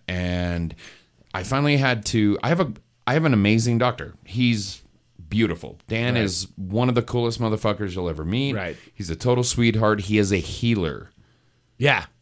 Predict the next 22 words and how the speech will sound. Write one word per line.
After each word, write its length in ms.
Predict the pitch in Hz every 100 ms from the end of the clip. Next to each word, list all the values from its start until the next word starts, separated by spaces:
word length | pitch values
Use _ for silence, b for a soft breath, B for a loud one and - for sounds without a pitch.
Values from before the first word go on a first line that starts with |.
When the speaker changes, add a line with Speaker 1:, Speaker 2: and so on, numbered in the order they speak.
| _
Speaker 1:
When 160 | - 95
I 100 | 95
go 240 | 104 127
to 300 | 135 - 135
him, 380 | 104 104 98 98
he 460 | 87 - 110 113 107
takes 320 | - 107 -
care 260 | - 120 107
of 100 | 87
me. 380 | 85 80 80 - B
Speaker 2:
Right. 220 | 98 87 95
Speaker 1:
And 200 | 92 87
he 180 | 101
sets 360 | 92 107 95 98
me 140 | 98
on 220 | 90 87 82
paths 580 | 104 85 80 80 - - b b b b
to 560 | - 117 104 143 104 85 B B
<laughs> 180 | B
get 180 | 110 87
healthy. 520 | 101 135 120 71 78 - b b b b
And, 440 | 95 95 90 87